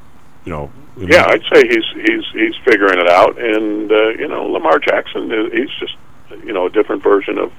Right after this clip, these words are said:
Speaker 2: what Lamar Jackson does in Baltimore. Whether he'll, uh, there's also the question of whether he's gonna run that much two years from now.
Speaker 1: Well, I thought
Speaker 2: You know,
Speaker 1: Russell
Speaker 2: you,
Speaker 1: Wilson
Speaker 2: you,
Speaker 1: was
Speaker 2: you let him do what's gonna make him successful now, because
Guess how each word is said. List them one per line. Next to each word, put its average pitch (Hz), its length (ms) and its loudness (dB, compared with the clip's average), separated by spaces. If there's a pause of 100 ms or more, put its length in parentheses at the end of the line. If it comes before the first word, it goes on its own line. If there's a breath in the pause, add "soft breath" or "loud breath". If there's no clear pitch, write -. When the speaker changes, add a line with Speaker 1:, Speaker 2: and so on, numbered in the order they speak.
Speaker 2:
what - 180 -2
Lamar 92 260 -2
Jackson 110 420 -4
does 92 180 -4
in 90 80 -8
Baltimore. 92 540 -4 (720 loud breath)
Whether 110 340 8
he'll, 98 140 8
uh, 120 140 -2 (280)
there's 110 200 4
also 131 280 6
the 95 60 0
question 98 400 2
of 85 80 -6
whether 85 300 4
he's 82 100 -4
gonna 87 180 -2
run 85 220 2
that 78 220 -2
much 107 320 0
two 80 100 -6
years 104 320 -4
from 135 140 -14
now. 120 200 -8 (160)
Speaker 1:
Well, 131 140 2
I 135 80 4
thought 135 200 4
Speaker 2:
You 120 80 2
know, 120 80 4
Speaker 1:
Russell 117 180 2
Speaker 2:
you, 104 60 2
Speaker 1:
Wilson 110 340 2
Speaker 2:
you, 104 80 6
Speaker 1:
was 87 160 0
Speaker 2:
you 113 100 6
let 135 140 6
him 120 100 2
do 120 180 2
what's 107 260 4
gonna 98 180 2
make 104 180 4
him 90 120 -6
successful 113 580 0
now, 95 260 2
because 87 300 -4